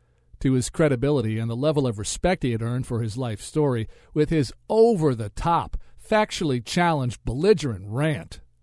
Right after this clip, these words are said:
about the Occupy Wall Street movement, which you can listen to if you'd like. There's a link to it at my website along with the text version of this story. Now, according to Carolla,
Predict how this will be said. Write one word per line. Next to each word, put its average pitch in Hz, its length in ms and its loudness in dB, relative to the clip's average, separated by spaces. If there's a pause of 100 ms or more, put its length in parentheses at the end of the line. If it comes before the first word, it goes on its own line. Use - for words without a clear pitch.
(420)
about 131 240 -4
the 135 140 0
Occupy 135 460 0
Wall 123 260 0
Street 101 280 -6
movement, 78 400 -10 (520)
which 120 240 -8
you 127 80 0
can 123 240 -2
listen 151 300 0
to 117 260 -2
if - 260 -6
you'd 113 140 -8
like. 120 260 -6
There's 113 240 -4
a 117 40 -6
link 131 260 -4
to 123 140 -2
it 113 60 -2
at 120 120 -6
my 110 140 -4
website 123 500 -4
along 110 280 -6
with 107 120 -6
the 110 120 -6
text - 360 -6
version 101 440 -6 (440)
of 107 120 -6
this 110 140 -6
story. 104 520 -6 (420)
Now, 175 100 -2
according 233 400 2
to 160 80 2
Carolla, 151 680 0